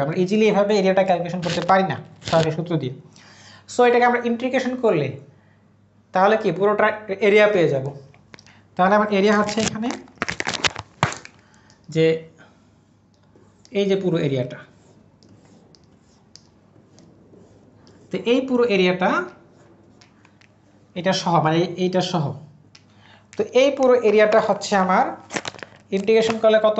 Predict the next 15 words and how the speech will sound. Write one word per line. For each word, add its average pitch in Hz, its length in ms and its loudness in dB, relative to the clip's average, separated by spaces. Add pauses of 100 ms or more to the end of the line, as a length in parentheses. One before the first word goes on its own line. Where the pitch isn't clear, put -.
(100)
আসবে, 196 220 -2 (840)
যে 165 60 0 (100)
আমার 175 200 0
হচ্ছে 175 220 -6 (100)
এখানে, 180 240 -4 (640)
আহ, 151 240 0
দুইটা 160 220 -2
function 175 340 -8
যেহেতু, 160 280 -4 (100)
ইয়া, 151 120 0 (160)
sorry, 139 260 -4
হ্যাঁ, 135 160 -8 (500)
sigma, 156 460 -10 (640)
তো - 80 -6 (160)
sigma 208 400 0